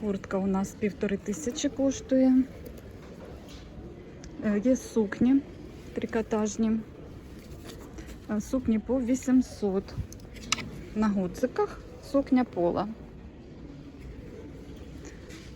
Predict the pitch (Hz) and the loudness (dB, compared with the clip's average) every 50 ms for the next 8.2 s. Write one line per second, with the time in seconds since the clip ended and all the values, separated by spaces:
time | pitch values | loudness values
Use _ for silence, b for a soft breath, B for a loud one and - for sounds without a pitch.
0 | - - - 185 190 - - - - - - - 208 208 202 190 - 202 190 196 | 0 2 2 2 0 -2 -4 -8 -10 -4 0 2 4 4 4 4 4 4 6 8
1 | 202 185 180 180 185 185 185 - - 190 - - 190 - - 196 196 202 214 196 | 6 6 6 4 4 2 2 0 -2 0 0 0 -2 0 0 0 2 2 2 4
2 | 190 202 190 185 190 185 190 196 202 214 214 - - - 202 190 - - 196 - | 6 6 6 6 6 4 4 6 6 6 6 4 2 0 0 0 0 -4 -4 -2
3 | - 208 202 196 185 185 202 202 185 185 196 190 190 202 233 233 240 247 247 254 | 0 2 2 2 4 4 4 4 4 6 6 6 6 4 4 4 6 6 6 4
4 | 247 - - - - - - 226 233 233 226 233 240 240 226 233 - - - - | 4 2 -4 -10 -8 -2 0 2 4 6 6 6 6 4 4 2 -2 -6 -12 -16
5 | - - - - - - - - - - - - - - - - - - - - | -16 -16 -16 -16 -16 -14 -14 -14 -14 -14 -14 -14 -14 -14 -14 -14 -14 -16 -16 -16
6 | - - - - - - - - - - - - - - - - - - - - | -14 -14 -14 -14 -14 -14 -14 -14 -14 -14 -14 -14 -14 -14 -14 -14 -14 -14 -14 -14
7 | - - - - - - - - - - - - - - - 190 180 - - 196 | -16 -14 -14 -14 -14 -14 -14 -14 -14 -14 -14 -14 -4 2 2 2 2 2 2 2
8 | 190 185 185 165 | 2 4 2 2